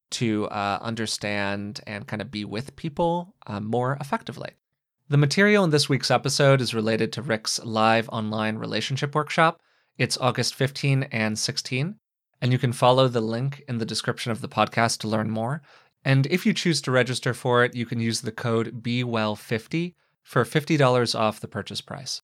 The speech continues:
Also, if you're a healthcare provider, the program does offer continuing education credits. And as with all of Rick's offerings,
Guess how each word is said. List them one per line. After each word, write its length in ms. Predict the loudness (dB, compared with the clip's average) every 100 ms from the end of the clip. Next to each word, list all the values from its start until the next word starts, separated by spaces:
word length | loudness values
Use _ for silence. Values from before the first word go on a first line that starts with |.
| _ _ _ _
Also, 360 | 2 6 6 6
if 120 | 4
you're 100 | 2
a 60 | 4
healthcare 360 | 2 2 2
provider, 440 | 2 4 4 4 2
the 80 |
program 500 | 0 0 2 2 2
does 320 | 2 2 2 2
offer 380 | 0 0 -2
continuing 600 | -4 -8 -8 -4 -2 -4
education 520 | -6 -8 -10 -10 -6 -4
credits. 420 | 0 0 -2 -8 _ _ _ _
And 240 | 2 4
as 220 | 4 4
with 180 | 2 -2
all 240 | 0 0 2
of 140 | 0
Rick's 200 | -2 -2
offerings, 640 | 0 0 0 -2 -2 -4